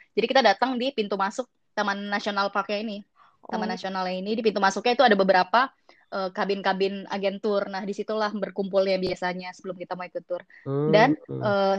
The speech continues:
Speaker 1: sebagai informasi aja ya, sebenarnya kalau kita misalnya punya crampons gitu, yang alas kaki untuk jalan di es, ya kan?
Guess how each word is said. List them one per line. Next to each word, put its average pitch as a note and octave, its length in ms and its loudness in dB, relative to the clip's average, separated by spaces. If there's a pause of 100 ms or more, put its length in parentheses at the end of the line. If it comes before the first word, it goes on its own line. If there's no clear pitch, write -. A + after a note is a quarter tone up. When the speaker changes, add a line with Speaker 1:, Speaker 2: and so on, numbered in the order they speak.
Speaker 1:
sebagai A3+ 360 6
informasi A#3 500 4
aja B3+ 180 0
ya, G#3 220 -2
sebenarnya A#3 680 -8
kalau A3 200 -4
kita G#3+ 160 -12
misalnya G3+ 320 -10
punya G3 360 -10 (460)
crampons A3+ 540 2
gitu, A3+ 320 -2
yang G#3 320 -4 (320)
alas A3 320 -2
kaki A3 400 -4
untuk G#3+ 240 -6
jalan G#3 240 0
di A3 80 -2
es, G3+ 320 -4
ya G3 160 -6
kan? G3 240 -4